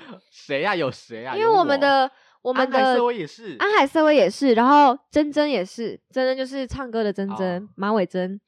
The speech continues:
Speaker 2: 马尾珍也是，然后班代纯也是。
Speaker 1: 嗯，还有谁？
Speaker 2: 嗯。
Speaker 1: 好像也还好，
Speaker 2: <laughs>
Speaker 1: 可是这是我们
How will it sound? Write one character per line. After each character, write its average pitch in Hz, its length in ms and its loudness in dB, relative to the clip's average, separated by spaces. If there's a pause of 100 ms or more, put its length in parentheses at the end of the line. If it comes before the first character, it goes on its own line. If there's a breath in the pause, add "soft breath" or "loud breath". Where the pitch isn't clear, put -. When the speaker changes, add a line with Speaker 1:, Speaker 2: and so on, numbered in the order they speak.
(160)
Speaker 2:
马 226 140 -2
尾 202 100 0
珍 190 140 -4
也 165 100 -4
是， 180 320 -12 (460)
然 220 120 -10
后 233 460 -6 (340)
班 247 160 -4
代 247 140 0
纯 175 220 -8
也 156 120 -12
是。 180 460 -14
Speaker 1:
嗯， 104 260 -16 (320)
还 117 120 -14
有 110 80 -10
谁？ - 320 -20 (160)
Speaker 2:
嗯。 - 340 -20 (160)
Speaker 1:
好 185 240 -2
像 254 240 2
也 170 180 -2
还 135 300 -6
好， - 180 -8 (180)
Speaker 2:
<laughs> 320 200 -8
Speaker 1:
可 147 140 -4
是 202 60 -2
这 180 140 -10
是 180 80 -8
我 151 140 -2
们 107 240 -12